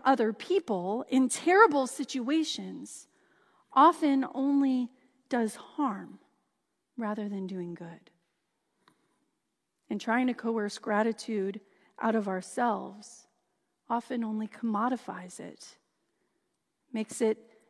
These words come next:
a transactional effort, when by its very nature, gratitude cannot be transactional.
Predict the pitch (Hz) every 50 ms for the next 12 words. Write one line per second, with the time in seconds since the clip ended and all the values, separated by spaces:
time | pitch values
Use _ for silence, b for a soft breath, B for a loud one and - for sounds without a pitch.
0 | _ - - 240 220 - - - 233 226 208 208 196 226 220 247 254 254 - -
1 | 240 226 214 196 190 185 - - - - - 208 - - 185 175 175 - - -
2 | - - _ _ _ _ _ _ _ _ _ _ _ _ _ _ _ _ _ _
3 | - - 214 208 214 220 220 226 226 220 208 - 240 214 208 254 294 294 277 269
4 | 254 233 208 214 214 196 - - - 175 175 - - - _ _ _ _ _ _
5 | _ _ _ _ _ _ _ _ _ _ - 254 240 254 254 240 220 - - -
6 | 202 202 202 202 - - _ _ _ _ _ - - 233 202 202 208 208 214 226
7 | - - - 247 233 226 - - - 214 214 220 214 220 226 247 240 - - -
8 | 202 180 175 175 - -